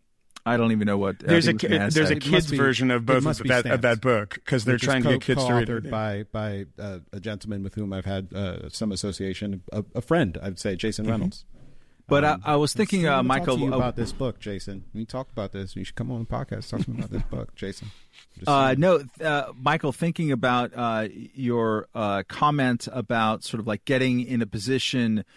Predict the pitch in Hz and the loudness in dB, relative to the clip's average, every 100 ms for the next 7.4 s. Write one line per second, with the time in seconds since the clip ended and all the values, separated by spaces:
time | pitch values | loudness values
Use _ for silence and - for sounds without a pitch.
0 | _ _ - 113 107 107 - - 127 131 | _ _ -2 0 2 0 -2 0 2 4
1 | 123 104 98 101 107 _ _ _ - 117 | 2 0 -4 -6 -8 _ _ _ -2 -2
2 | 98 117 113 113 107 107 101 _ _ - | 0 0 2 2 2 0 -2 _ _ -8
3 | - 139 123 120 113 107 101 101 101 - | -4 0 2 2 2 2 0 0 -4 -6
4 | 104 101 - 110 123 120 - 107 95 101 | -4 -4 -6 -6 0 2 2 -4 -2 -2
5 | 104 101 98 92 92 - 101 92 - _ | 0 2 2 0 -4 -4 -2 -2 -6 _
6 | - _ _ - - 107 - 90 107 101 | -20 _ _ -10 -4 -2 -2 -2 -2 -4
7 | - 87 85 87 | -4 -4 -4 -6